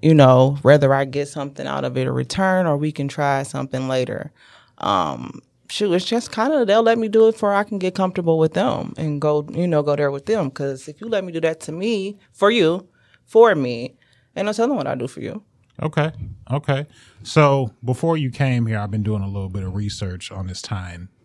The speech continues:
Speaker 2: people
Speaker 1: Okay.
Speaker 2: up thing. Just, I, I forget. I mean,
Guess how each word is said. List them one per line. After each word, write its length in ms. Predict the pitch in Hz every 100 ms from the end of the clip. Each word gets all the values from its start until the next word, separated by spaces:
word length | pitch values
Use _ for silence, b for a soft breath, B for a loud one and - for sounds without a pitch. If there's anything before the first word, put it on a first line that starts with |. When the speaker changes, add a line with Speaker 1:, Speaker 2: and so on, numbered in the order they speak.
| _
Speaker 2:
people 220 | 170 165
Speaker 1:
Okay. 120 | 151
Speaker 2:
up 140 | 92 90
thing. 340 | - 92 104 - - _ _ _ _
Just, 320 | 110 107 - _
I, 160 | 131 135
I 80 | 139
forget. 360 | - 131 160 - - -
I 60 | -
mean, 480 | 131 127 127 117